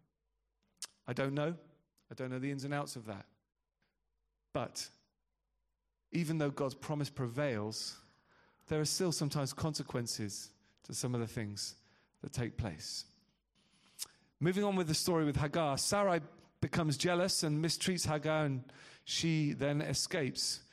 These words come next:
But Hagar, who had been mistreated in this dysfunctional family situation,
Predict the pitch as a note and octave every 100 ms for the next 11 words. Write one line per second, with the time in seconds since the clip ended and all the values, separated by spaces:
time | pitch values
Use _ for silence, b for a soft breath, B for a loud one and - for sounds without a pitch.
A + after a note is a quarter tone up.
0 | B B B B C#3+ C3+ E3 F#3+ G#3+ C#3
1 | C#3 C#3+ B B E3 D#3+ D#3+ D3+ D#3+ D3+
2 | - G3 A3 G#3+ D3 B2 B2 - - C#3+
3 | D3+ C#3+ - - D#3 - - F3 - D#3
4 | D3+ C#3 E3+ D#3 D3 D3 E3 - - C3
5 | B2+ B2+ - G2+ G#2+